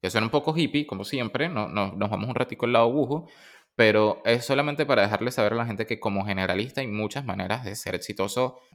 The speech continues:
financieramente, lo que eso signifique para ti. En este caso, para Fabrice, significa que trabaja con empresas muy grandes y que un engagement promedio de esas empresas tiene que estar rondando los quince mil euros, mínimo, por un training de dos días, que son más o menos los precios europeos.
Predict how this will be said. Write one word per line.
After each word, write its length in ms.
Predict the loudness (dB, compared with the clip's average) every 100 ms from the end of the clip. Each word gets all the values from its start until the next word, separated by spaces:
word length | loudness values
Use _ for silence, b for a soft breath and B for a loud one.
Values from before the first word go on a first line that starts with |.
| _
financieramente, 680 | -4 -2 0 0 -2 -6 -14 _ _
lo 300 | 0 0 2
que 180 | 0
eso 180 | 0 -2
signifique 560 | -6 -6 -8 -12 -6 -2
para 220 | -2 -2
ti. 200 | -6 -18 _
En 140 | -14
este 180 | -8 -2
caso, 340 | 0 0 -2
para 280 | 0 -2 -4
Fabrice, 480 | -4 0 2 0 -4
significa 640 | -8 -8 -6 -2 -2 -2
que 120 | -4
trabaja 300 | -2 0 0
con 120 | -2 -6
empresas 380 | -4 -6 -6 -6
muy 140 | -2
grandes 440 | 2 2 0 -6 -10 _ -4
y 160 | -2
que 460 | 2 2 2 -8 _ _
un 240 | -6 -2
engagement 540 | 2 6 4 4 -4 -2
promedio 320 | 0 2 2
de 60 | 0
esas 160 | -4
empresas 400 | -6 -4 -2 -2
tiene 180 | -4 -8
que 80 | -10
estar 300 | -6 -4 -2
rondando 400 | -2 -2 -2 -2
los 120 | -4
quince 240 | -8 -14
mil 140 | -8 -4
euros, 400 | -4 -6 -14 -20 _ _ _
mínimo, 380 | -2 -2 -4 -12 _ _ _
por 120 | -4
un 80 | -4
training 300 | 0 2 2
de 100 | 0
dos 120 | -2
días, 300 | -2 -6 -8 -10
que 100 | -8
son 120 | -4
más 140 | -4
o 40 | -4
menos 200 | -6 -6
los 120 | -6
precios 300 | -6 -6 -6
europeos. 580 | -4 -2 0 -2 -6